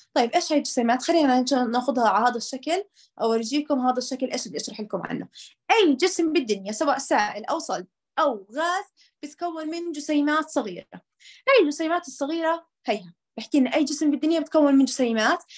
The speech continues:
هاي الجسيمات بتتحرك. كيف يعني بتتحرك؟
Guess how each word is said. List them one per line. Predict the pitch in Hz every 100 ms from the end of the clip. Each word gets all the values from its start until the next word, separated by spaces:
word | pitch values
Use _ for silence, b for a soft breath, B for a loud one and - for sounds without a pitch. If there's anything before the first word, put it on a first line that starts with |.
| B -
هاي | 427 415
الجسيمات | 320 330 320 311 320 370 392 _ _ -
بتتحرك. | 370 - - 262 - 185 -
كيف | 381 392
يعني | 294 233
بتتحرك؟ | - - 196 190 220